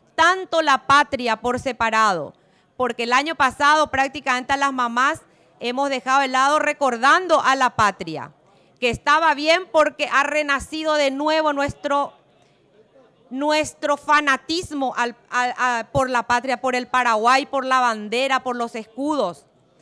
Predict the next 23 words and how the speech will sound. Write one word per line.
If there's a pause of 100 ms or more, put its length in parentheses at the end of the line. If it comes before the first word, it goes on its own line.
(140)
Eh,
nos
hemos
enterado
de
muchas
cosas
que
a
lo
mejor
no
habíamos, (240)
no
sabíamos. (1900)
Y
por
eso
creo (540)
recordar
a
nuestras
madres